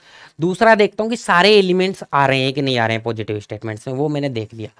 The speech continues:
वो देखने के बाद में, वो देखने के बाद में मैंने ऑप्शंस देखे। ऑप्शंस में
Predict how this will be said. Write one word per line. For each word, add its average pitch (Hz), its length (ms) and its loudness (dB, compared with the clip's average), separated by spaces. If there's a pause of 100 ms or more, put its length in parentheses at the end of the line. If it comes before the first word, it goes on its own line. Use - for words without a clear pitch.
(440)
वो 175 420 6
देखने 214 420 4
के 214 160 2
बाद 151 280 4
में, 120 320 -6 (460)
वो 180 220 4
देखने 214 300 4
के 202 100 2
बाद 165 220 6
में 143 120 -2
मैंने 180 180 -2
ऑप्शंस 180 400 -8
देखे। 127 300 -8 (360)
ऑप्शंस 226 500 -2
में 180 360 -4